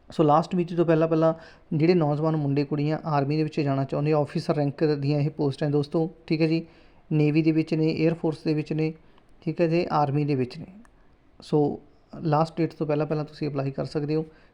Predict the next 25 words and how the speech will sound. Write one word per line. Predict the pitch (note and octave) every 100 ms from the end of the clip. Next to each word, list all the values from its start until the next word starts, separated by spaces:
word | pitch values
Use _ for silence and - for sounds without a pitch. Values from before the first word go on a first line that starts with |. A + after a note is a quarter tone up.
| _ -
ਤਿੰਨ | D#3+
ਸ-, | D3+ - D#3+
ਸੌਰੀ, | - D3+
ਚਾਰ | C#3+ D3+
ਸੌ | C#3 D#3
ਤਰਵੰਜਾ | D3+ D3 D3 D#3+
ਪੋਸਟਾਂ | D#3 C#3+ - C#3+
ਨੇ | D3 D#3+ - - _
ਸੀ | - - E3+
ਡੀ | E3
ਐਸ | D#3+ D#3
ਗ੍ਰੇਡ | D#3 D3 D3+ - - -
ਸੈਕਿੰਡ | - - D#3+ C3 B2
ਦੀਆਂ। | - - - - -
ਸੋ | - E3+
ਕਿਰਪਾ | D#3+ D#3+ D3+ D#3
ਕਰਕੇ | D3 D3+
ਵੀਡੀਓ | D3
ਨੂੰ | D3+
ਬਹੁਤ | D3+
ਬਹੁਤ | D3 D3+ D#3 C#3
ਲਾਈਕ, | C#3
ਸ਼ੇਅਰ | - D#3+ D3
ਜ਼ਰੂਰ | D3 D3
ਕਰਿਓ। | D#3+ D#3+